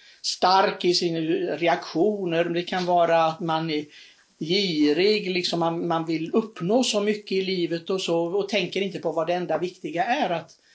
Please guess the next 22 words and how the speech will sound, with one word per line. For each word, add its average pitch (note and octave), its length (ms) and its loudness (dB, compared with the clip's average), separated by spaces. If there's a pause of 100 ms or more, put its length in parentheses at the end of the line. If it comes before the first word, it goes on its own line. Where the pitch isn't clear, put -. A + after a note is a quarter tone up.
(160)
först - 420 -2
nå E3 200 -2
himmelriket. F#3 760 -2 (800)
Att, F3+ 240 -8
att F3+ 220 -6
ha F3 140 0
det, F#3+ 240 0
och - 60 -2
det, B3 160 -4
det C#4 180 -2
är A3+ 40 0
många D4 380 4
saker D4 400 2
som, F#3 420 -2 (400)
där A3+ 300 2
kampen G#3+ 760 -2 (600)
är E3 480 2
nästan F#3 480 -2
daglig, G#3+ 680 2
så - 120 0
att D3 100 -2
säga. B2+ 360 -4